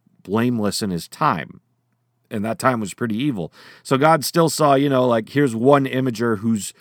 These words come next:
who's got it just enough right that I still have hope in humanity. Otherwise, everybody else has just completely failed. So, anyways, I'm getting sidetracked. That whole flood story right there is something that God initiated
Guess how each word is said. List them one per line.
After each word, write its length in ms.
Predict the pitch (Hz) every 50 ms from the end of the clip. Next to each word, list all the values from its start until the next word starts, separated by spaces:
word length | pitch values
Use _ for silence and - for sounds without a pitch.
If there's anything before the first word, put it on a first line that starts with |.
| _ _ _ _ _
who's 220 | - 123 123 101
got 300 | - - 131 139 139 135
it 240 | 135 127 107 - 117
just 380 | 92 107 131 151 151 - - 135
enough 300 | 135 135 135 127 120 -
right 260 | 123 127 123 117 95
that 100 | 113 110
I 80 | 113
still 220 | 107 - - 123 113
have 120 | 107 92
hope 260 | 90 117 120 110 -
in 80 | 101 92
humanity. 580 | 85 - 92 87 87 82 80 78 76 80 82 - _ _ _ _ _ _ _ _ -
Otherwise, 480 | - 123 143 139 131 123 117 113 104 110
everybody 400 | 120 120 120 110 110 107 101 104
else 220 | 104 104 98 -
has 100 | 98 87
just 280 | 80 98 95 - - - - - -
completely 420 | - - 92 - 110 107 92 90
failed. 280 | 82 - 92 82 73 - _ - - - -
So, 260 | - - 175 160 - _ -
anyways, 400 | 202 190 156 123 110 101 - - _ _ _ _ _
I'm 140 | - 113 104
getting 120 | 104 101
sidetracked. 400 | 87 - 92 85 - 78 73 71 _ _ _ _ _ -
That 240 | 127 147 180 196 180
whole 260 | 151 165 175 160 131
flood 380 | - - - 139 139 139 127 -
story 400 | - - - 127 117 110 110 104
right 260 | 101 104 101 98 -
there 540 | - 85 107 127 127 107 92 90 87 90 90 _ _ _ _ _ _ _ _ _ -
is 560 | - 127 117 113 110 104 101 98 92 - - -
something 500 | - - - 139 151 139 - 156 139 127
that 240 | 113 110 104 98 92
God 300 | 90 110 113 123 120 113
initiated 1040 | 98 101 104 113 110 - - 98 90 87 82 76 80 80 78 82 85 - 82 82